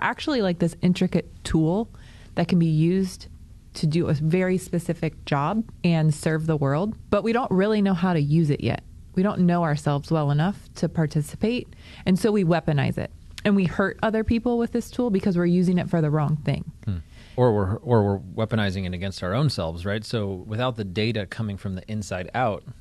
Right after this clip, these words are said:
Speaker 2: maybe our primary data source is from the outside in. So we're understanding
Speaker 1: Right.
Speaker 2: ourselves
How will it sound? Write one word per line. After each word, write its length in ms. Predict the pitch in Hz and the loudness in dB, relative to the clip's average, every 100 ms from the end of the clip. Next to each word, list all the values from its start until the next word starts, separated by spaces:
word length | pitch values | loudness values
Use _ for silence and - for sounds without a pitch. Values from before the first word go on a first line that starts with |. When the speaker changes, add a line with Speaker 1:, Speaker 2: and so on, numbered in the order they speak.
| - | -10
Speaker 2:
maybe 240 | 113 113 107 | -4 -2 -2
our 80 | |
primary 380 | 90 113 104 92 | -4 -6 -6 -6
data 300 | 87 101 117 | -4 -2 -2
source 340 | - 95 85 - | -4 -6 -8 -10
is 140 | 87 | -10
from 100 | 101 | -8
the 120 | 87 | -6
outside 360 | 95 - 90 85 | -6 -6 -6 -4
in. 240 | 87 76 | -4 -6
So 200 | 85 110 | -8 -6
we're 200 | 92 90 85 - - - - | -4 -6 -8 -14 -20 -20 -6
understanding 720 | 123 107 101 175 196 113 101 | -2 -2 0 0 0 -2 -4
Speaker 1:
Right. 100 | 95 | -6
Speaker 2:
ourselves 640 | 87 - 151 123 98 98 | -10 -6 0 2 2 -2